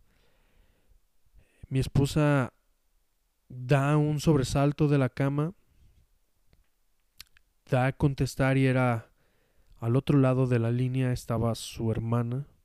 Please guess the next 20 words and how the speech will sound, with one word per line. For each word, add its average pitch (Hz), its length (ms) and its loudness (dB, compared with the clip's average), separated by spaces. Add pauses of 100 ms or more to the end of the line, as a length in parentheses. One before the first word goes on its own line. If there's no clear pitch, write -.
(240)
que 117 100 -8
se - 120 -6
había 110 200 -2
cuidado, 113 720 -2 (220)
que 135 100 -6
se 131 100 -2
había, 123 160 2
perdón, 123 380 -2
que - 80 -14
se - 120 -6
había 120 160 -4
quedado 131 400 -4
a 131 60 -2
cuidar 110 460 -8 (1080)
a 123 120 -8
mi 113 160 -6
suegro 120 580 0 (560)
en 120 160 -6
el 120 120 -2
hospital. 110 600 -6